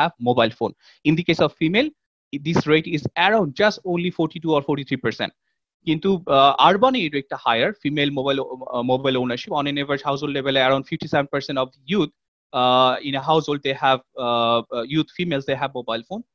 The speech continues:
uh, rural এটা হচ্ছে only forty percent এর মতো। But interestingly যে জিনিসটা, সেটা হচ্ছে আপ-, যে জিনিসটা clearly বোঝা যাচ্ছে, সেটা হচ্ছে ঢাকা, চিটাগাং, এই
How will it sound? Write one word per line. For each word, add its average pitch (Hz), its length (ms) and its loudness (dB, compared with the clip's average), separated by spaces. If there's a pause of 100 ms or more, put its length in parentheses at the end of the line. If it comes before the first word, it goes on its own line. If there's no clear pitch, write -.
(160)
uh, 123 180 -2
rural 151 320 0
এটা 139 160 -6
হচ্ছে 139 200 -8 (260)
only 135 240 -4
forty 135 240 -4
percent 123 280 -10
এর 120 100 -12
মতো। 117 160 -12 (520)
But 156 180 4
interestingly 233 500 -2
যে 208 120 0
জিনিসটা, 220 300 -4
সেটা 185 200 -6
হচ্ছে 196 160 -4 (100)
আপ-, - 120 -6 (140)
যে 156 80 -4
জিনিসটা 175 200 -4 (240)
clearly 190 340 0
বোঝা 170 220 -4
যাচ্ছে, 196 240 -4
সেটা 170 180 -4
হচ্ছে 180 160 -4 (140)
ঢাকা, 143 260 2 (140)
চিটাগাং, 156 400 -2 (380)
এই 180 60 0